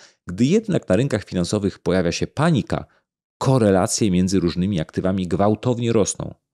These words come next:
Akcje, surowce przemysłowe, obligacje korporacyjne, obligacje skarbowe rynków wschodzących, większość z nich traci na wartości, bo spanikowani inwestorzy szukają bezpiecznej przystani. Złoto jest jednym z nielicznych aktywów,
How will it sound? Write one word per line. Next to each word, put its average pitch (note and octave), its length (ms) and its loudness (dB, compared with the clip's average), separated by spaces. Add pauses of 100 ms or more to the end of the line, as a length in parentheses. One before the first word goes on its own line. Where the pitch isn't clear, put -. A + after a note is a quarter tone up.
(240)
Akcje, F#2+ 540 0
surowce G2 500 0
przemysłowe, F2+ 560 -2
obligacje F#2+ 580 0
korporacyjne, F2 720 -2
obligacje G2+ 520 0
skarbowe G2 460 0
rynków G2+ 280 -2
wschodzących, G2+ 500 -2 (300)
większość A#2 580 0
z - 40 -6
nich B2 180 0
traci A2 440 -4
na F#2 100 0
wartości, F#2 500 -4
bo F2+ 100 0
spanikowani G2 720 -2
inwestorzy E2+ 460 -4
szukają G2+ 420 -4
bezpiecznej F2+ 440 -2
przystani. - 540 -8 (580)
Złoto G2 500 2
jest A2+ 340 -2 (220)
jednym A2 500 -2
z F#2+ 100 -6
nielicznych G#2+ 600 0
aktywów, D3+ 440 -2